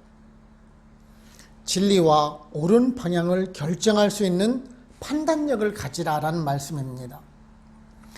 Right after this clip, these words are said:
단지 자신의 그 유익에 따라서 내가 선택하는 방향이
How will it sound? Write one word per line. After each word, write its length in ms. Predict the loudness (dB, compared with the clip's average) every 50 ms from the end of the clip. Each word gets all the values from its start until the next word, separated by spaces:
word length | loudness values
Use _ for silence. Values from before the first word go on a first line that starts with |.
| -20 -20 -20 -20 -14
단지 640 | -6 0 2 2 4 4 2 2 0 0 -2 -8 -16 -20 -20 -20 -16 -12
자신의 420 | -10 -6 -4 -4 0 0 0 2
그 160 | 2 0 0
유익에 500 | 0 0 0 0 0 0 0 0 -2 -2
따라서 360 | 0 0 0 0 0 0 -2
내가 240 | -2 -2 0 0 -2
선택하는 720 | -2 -2 -2 -2 0 0 -2 -2 -2 -2 -2 0 0 0 0
방향이 640 | 0 -2 -2 -2 -2 -2 -4 -4 -4 -4 -4 -6